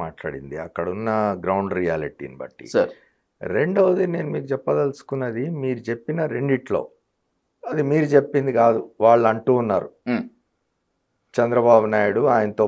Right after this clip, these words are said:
Speaker 1: పాటు ఉన్న కూటమిలో ఉన్న భాగస్వాములు వాళ్ళు అంటున్నారు ఏమిటి అంటే, "ఇది పేదలకు పెత్తందారులకు మధ్య జరుగుతున్న యుద్ధం" అని జగన్ చెప్తున్నాడు,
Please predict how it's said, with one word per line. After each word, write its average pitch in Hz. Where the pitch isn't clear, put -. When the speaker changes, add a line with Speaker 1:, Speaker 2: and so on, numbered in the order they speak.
Speaker 1:
పాటు 104
ఉన్న 101
కూటమిలో 104
ఉన్న 95
భాగస్వాములు 92
వాళ్ళు 107
అంటున్నారు 92
ఏమిటి 82
అంటే, -
"ఇది 175
పేదలకు 175
పెత్తందారులకు 143
మధ్య 120
జరుగుతున్న 117
యుద్ధం" 104
అని 101
జగన్ 98
చెప్తున్నాడు, 82